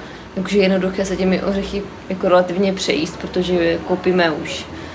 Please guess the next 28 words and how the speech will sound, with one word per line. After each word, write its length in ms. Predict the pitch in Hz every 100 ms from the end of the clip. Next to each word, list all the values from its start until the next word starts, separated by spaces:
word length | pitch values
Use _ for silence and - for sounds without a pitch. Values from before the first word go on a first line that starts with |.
| - - - - - - -
vyloupané, 880 | 196 202 196 208 190 170 170 170 180
jsou 260 | - 185 170
prostě 460 | 175 180 - 190
nachystané 600 | 175 185 185 - 185 170
k 100 | 156
jídlu, 440 | 165 175 190 254 311 330 - - - - - - - -
což 180 | 196
třeba 280 | - 190 190
dřív 260 | 185 185 175
lidi 180 | 180 190
neměli 340 | 175 175 175
tak 200 | 185 175
jednoduché, 600 | 175 180 175 180 190 - - - 185
že 160 | 180
museli 320 | 185 185 180
to 100 | 180
všecko 300 | - 185 -
naloupat 440 | 170 156 170 - 180
a 80 | -
pak 240 | - -
teda, 240 | 170 165
že 120 | 185 185
mohli 280 | 180 185
jakože 280 | 185 185 180
jíst. 400 | 185 165 - - - 196
Jaká 180 | 185
je 60 | 180
taková, 500 | 190 190 185 175